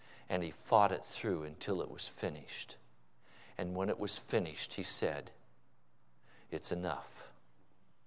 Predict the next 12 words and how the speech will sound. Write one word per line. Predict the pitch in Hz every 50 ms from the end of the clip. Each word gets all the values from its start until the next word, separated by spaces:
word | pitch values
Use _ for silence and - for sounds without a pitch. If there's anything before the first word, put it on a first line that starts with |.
| - - - - - - - - - - - - - - - - - - - - - - - - - - - - - - - - - - - - - - - - - - - - - - - - - - -
It | - 156
was | 143 143 139 123 135
no | 147 160 180 180
longer | 175 180 185 185 180 160 175 180
a | 175
temptation. | 175 - 190 170 170 - - - 170 180 180 170 160 - 170 143 123
He | 123 156 160
went | 151 160 160 160 - 131 120 117
boldly | 143 156 180 190 185 175 185 175 147
from | - - 156 143 139
that | 135 135 139 - -
place | - 147 143 143 143 135 -